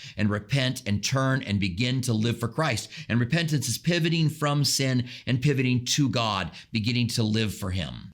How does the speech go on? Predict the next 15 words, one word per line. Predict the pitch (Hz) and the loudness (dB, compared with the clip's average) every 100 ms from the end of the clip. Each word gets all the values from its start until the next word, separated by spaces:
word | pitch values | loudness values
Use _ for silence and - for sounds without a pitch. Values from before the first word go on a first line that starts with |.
| - | -4
But | 165 | -2
sin | - 226 | 2 2
also | 196 202 185 | 2 2 2
brings | 123 147 127 | 2 2 2
death | 147 147 151 | 0 0 0
into | 143 135 | 2 2
our | 123 | 2
lives, | 147 190 127 92 - - - | 2 0 -2 -2 -4 -8 -4
the | |
death | 120 156 160 160 | -2 0 0 -2
of | 139 | -2
a | 123 | 2
relationship, | 123 135 139 113 - 104 - - - | 2 2 0 0 0 -2 -6 -10 -4
the | |
death | 110 139 147 | -2 0 -2